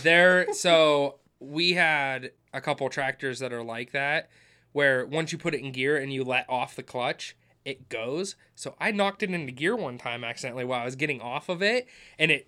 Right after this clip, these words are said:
zipped from underneath me. And then as a little kid, I'm running full bore across the yard to try and catch this fucking lawnmower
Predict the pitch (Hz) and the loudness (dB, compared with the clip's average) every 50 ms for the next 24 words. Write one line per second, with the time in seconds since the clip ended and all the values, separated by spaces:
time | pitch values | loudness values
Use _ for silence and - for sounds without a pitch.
0 | 151 147 143 135 170 185 180 - - 185 170 165 156 160 160 151 147 156 165 165 | -12 -8 -2 2 2 2 2 0 -4 -2 0 0 2 2 0 0 -2 -2 -2 0
1 | 180 185 190 - - 143 156 151 147 143 156 170 175 156 170 165 170 160 143 139 | 0 0 0 0 0 0 0 0 2 2 2 2 2 2 2 0 2 0 0 0
2 | - 196 220 233 226 202 185 170 147 - 139 170 196 214 214 202 185 156 147 - | 0 2 4 6 6 6 4 2 0 -2 -2 -2 0 2 2 2 2 0 -4 -8
3 | - - 196 190 196 190 170 156 165 175 180 175 160 147 135 120 117 120 - 170 | -8 -4 0 2 2 2 2 2 2 2 4 4 4 4 2 0 -2 -4 -2 0
4 | 160 160 - - - 131 123 123 117 127 135 156 156 156 143 - - - 151 143 | 0 0 0 -2 -6 -6 -4 -2 0 0 0 0 -2 -4 -10 -12 -10 -6 -4 -2
5 | 139 131 127 123 - - 156 151 - - - - 127 - - - 143 143 - - | -2 -4 -6 -8 -8 -4 -4 -4 -4 -6 -16 -16 -18 -14 -10 -8 -8 -8 -8 -10
6 | 147 139 131 131 135 139 143 147 151 151 151 139 127 123 117 123 | -12 -12 -10 -8 -6 -4 -4 -4 -6 -6 -6 -6 -6 -6 -8 -10